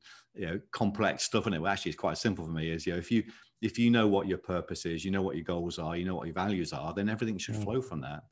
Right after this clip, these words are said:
Speaker 2: Yeah.
Speaker 1: You know, the activities, the objectives, the measures,
Speaker 2: Mm.
Speaker 1: the, the values, the principles should all align to drive the right activity and the right
Speaker 2: Mm.
Speaker 1: behavior. And, and if,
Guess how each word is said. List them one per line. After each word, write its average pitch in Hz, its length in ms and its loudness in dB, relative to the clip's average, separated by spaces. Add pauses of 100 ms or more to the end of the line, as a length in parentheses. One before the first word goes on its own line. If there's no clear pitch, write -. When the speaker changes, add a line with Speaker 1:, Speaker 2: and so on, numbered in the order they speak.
(200)
Speaker 2:
Yeah. 98 220 -2
Speaker 1:
You 87 100 0
know, 85 60 0
the 87 120 0
activities, 90 880 2
the 87 80 0
objectives, 82 640 -2
the 82 120 -4
measures, 87 680 0
Speaker 2:
Mm. - 20 -4
Speaker 1:
the, 80 240 -4 (460)
the 85 120 -2
values, 87 460 2
the - 60 -10
principles 104 360 0 (160)
should 104 180 2
all 101 180 6
align 92 420 4
to 101 120 -2
drive 95 720 4 (300)
the 95 80 0
right 98 180 6
activity 92 540 0
and 87 80 -2
the 90 60 -2
right 92 180 2
Speaker 2:
Mm. 87 40 -6
Speaker 1:
behavior. 90 440 2
And, 82 160 -4
and 90 100 -2
if, 101 280 -4